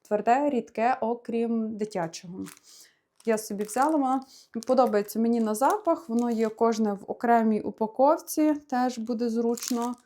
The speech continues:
Десь щось замилити, я думаю, пригодиться. От. І що? <laughs> Набрала товарів на кешбек, нарахувався кешбек. Думаю, так що ж, в Єві куплю і жуйки,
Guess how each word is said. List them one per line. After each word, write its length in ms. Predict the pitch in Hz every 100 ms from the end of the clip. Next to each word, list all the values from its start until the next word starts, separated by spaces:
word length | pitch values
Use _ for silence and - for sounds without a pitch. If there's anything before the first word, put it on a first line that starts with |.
| - - - 220
Десь 320 | 240 269 -
щось 260 | - 247
замилити, 840 | 220 208 208 254 302 262 262 233 233 - _ _
я 120 | 240 247
думаю, 400 | 226 220 214 214
пригодиться. 580 | 208 185 247 - - - - - - - - - - - - 196
От. 160 | 180 - - - - - - -
І 120 | 269
що? 360 | - 269 302 302 - - 269 262 -
<laughs> 540 | - 330 - - 285
Набрала 460 | 226 208 233 247 220
товарів 520 | 220 214 226 240 214
на 320 | 220 202 208 -
кешбек, 560 | 240 220 214 220 226 240
нарахувався 600 | 214 214 208 220 220 233
кешбек. 480 | 226 202 214 214
Думаю, 280 | 190 202 202
так 220 | 202 185
що 180 | - 180
ж, 220 | 180 -
в 80 | 196
Єві 320 | 185 190 185
куплю 340 | 185 185 - 185
і 140 | 190
жуйки, 520 | 175 196 247 269 269